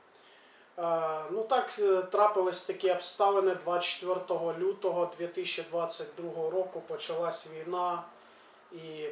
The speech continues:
Бог нас повів на Волинь. У мене дружина з Волині. Е, вже буде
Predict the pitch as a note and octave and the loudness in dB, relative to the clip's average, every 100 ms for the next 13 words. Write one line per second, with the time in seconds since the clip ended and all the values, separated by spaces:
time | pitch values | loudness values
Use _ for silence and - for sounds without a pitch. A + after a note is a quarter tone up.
0 | C#3+ F3 F3 E3+ E3 E3 - - D#3+ D3 | -4 -4 -4 -4 -4 -2 -2 -2 -6 -14
1 | - D3 D#3+ E3+ - D#3 D#3+ D#3 D#3+ F3+ | -12 -10 -8 -8 -10 -6 -4 -2 -2 0
2 | F#3+ F#3+ - - - D#3+ D3+ D3+ D3+ E3 | 0 -2 -8 -20 -16 -14 -10 -10 -8 -8
3 | D#3+ C#3+ - D3 D3+ D#3+ F#3 F3+ E3 - | -8 -6 -6 -6 -8 -4 -2 -2 -6 -10
4 | - - - - - - - - D#3 D3+ | -20 -20 -20 -20 -20 -20 -20 -18 -12 -8
5 | D3+ D3+ D3+ D3+ D3 E3+ E3+ F3 E3+ - | -6 -6 -6 -4 0 2 4 2 -2 -10
6 | - E3 E3 | -16 -14 -8